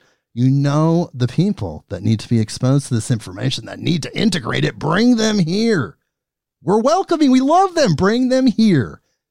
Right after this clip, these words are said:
midnights on earth dot com. Okay, we're almost ready to talk to Allison, but we have to read her bio. So here we go. Allison Hawley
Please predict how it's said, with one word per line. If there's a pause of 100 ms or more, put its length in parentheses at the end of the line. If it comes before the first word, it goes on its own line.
(160)
midnights
on (140)
earth
dot
com. (520)
Okay, (460)
we're (100)
almost
ready
to
talk
to
Allison,
but
we
have
to
read
her
bio.
So
here
we
go. (240)
Allison
Hawley